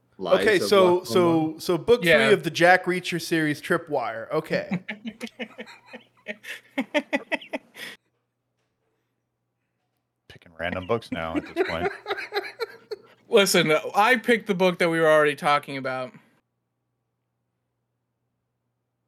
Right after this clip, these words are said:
Speaker 4: Yeah, I'm fine with it. Um,
Speaker 1: This
Speaker 4: you
Speaker 1: one?
Speaker 4: sold me
Speaker 2: You,
Speaker 4: on,
Speaker 2: you,
Speaker 4: you sold me on,
Speaker 2: what you said
Speaker 4: on
Speaker 2: it.
Speaker 4: Heist.
Speaker 2: Yeah, you're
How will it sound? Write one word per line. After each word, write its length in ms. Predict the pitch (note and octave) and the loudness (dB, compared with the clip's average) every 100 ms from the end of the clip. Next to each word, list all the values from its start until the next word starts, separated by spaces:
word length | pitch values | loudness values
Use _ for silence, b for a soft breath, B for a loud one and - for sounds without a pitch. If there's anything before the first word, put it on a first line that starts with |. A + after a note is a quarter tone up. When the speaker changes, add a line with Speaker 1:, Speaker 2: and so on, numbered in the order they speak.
| _ _ _ _ _ _ _ _ _ _ _ _ _ _ _ _ - | _ _ _ _ _ _ _ _ _ _ _ _ _ _ _ _ 2
Speaker 4:
Yeah, 140 | E3+ | 6
I'm 60 | E3+ | 8
fine 220 | F3+ D3 | 8 10
with 140 | B2 | 10
it. 180 | A#2+ - _ - | 8 4 _ 4
Um, 340 | A2+ G2+ G#2+ - _ _ - | 8 8 4 -8 _ _ -4
Speaker 1:
This 160 | B2+ | 0
Speaker 4:
you 60 | F#3 | 2
Speaker 1:
one? 60 | G#3+ | 4
Speaker 4:
sold 200 | C#3+ C3 | 4 6
me 60 | |
Speaker 2:
You, 60 | B2+ | 6
Speaker 4:
on, 80 | G2+ | 6
Speaker 2:
you, 80 | F#2 | 2
Speaker 4:
you 60 | |
sold 220 | - C#3 C3+ | 2 4 6
me 80 | |
on, 140 | A#2+ G#2+ | 4 4
Speaker 2:
what 120 | F3 | 2
you 80 | F#3 | 0
said 160 | F3+ D#3+ | 2 4
Speaker 4:
on 120 | A2 | 4
Speaker 2:
it. 40 | |
Speaker 4:
Heist. 500 | B2+ A2 G2 - - _ _ _ _ _ _ | 6 6 4 -2 -8 _ _ _ _ _ _
Speaker 2:
Yeah, 300 | E3 D#3 D3 E3 | 0 0 0 -4
you're 260 | E3+ F3 | -4 -4